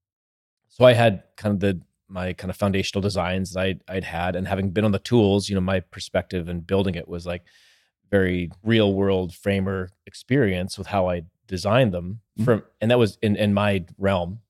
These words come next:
Speaker 1: you know,
Speaker 2: Yeah.
Speaker 1: in my little bubble where I
Speaker 2: Yeah.
Speaker 1: worked and the people I was familiar with, um, wasn't really aware of the greater world of, of how other people wore their tool belts and how they operated. I was, again, kind of in my own little bubble.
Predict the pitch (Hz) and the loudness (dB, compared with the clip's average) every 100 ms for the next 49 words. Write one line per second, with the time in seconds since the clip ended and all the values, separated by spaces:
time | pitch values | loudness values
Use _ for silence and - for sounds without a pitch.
0 | _ 104 95 95 101 95 95 90 - 95 | _ 0 0 2 0 0 -2 -2 0 2
1 | 92 87 85 117 95 98 95 - _ _ | 2 0 2 2 2 0 -6 -10 _ _
2 | _ _ _ 90 85 104 95 92 95 - | _ _ _ -4 0 2 4 4 2 -2
3 | 90 92 87 87 - _ _ _ _ _ | 0 0 0 -4 -8 _ _ _ _ _
4 | _ - 90 87 85 - _ - 117 123 | _ -2 0 2 -2 -8 _ 0 2 2
5 | 117 117 104 98 92 98 98 90 90 95 | 2 2 4 2 2 2 2 0 -4 -8
6 | 85 92 90 - - _ 117 104 95 87 | -8 -10 -10 -14 -20 _ 0 2 0 -2
7 | 95 98 92 90 - 90 82 - _ _ | 0 0 0 -4 -6 -6 -8 -18 _ _
8 | _ _ - 85 80 - - 95 - _ | _ _ -12 -10 -10 -8 -2 -2 -2 _
9 | _ _ 104 101 101 87 123 123 101 104 | _ _ -4 0 0 4 6 6 2 0
10 | 92 92 104 90 92 90 85 82 85 87 | 2 2 0 -6 -4 -2 -2 -2 -4 -4
11 | 87 101 92 90 - - 90 90 92 90 | -2 0 0 -2 -8 -18 -10 -8 -6 -6
12 | 85 90 90 87 85 85 82 98 | -4 -4 -2 -4 -4 -4 -2 -4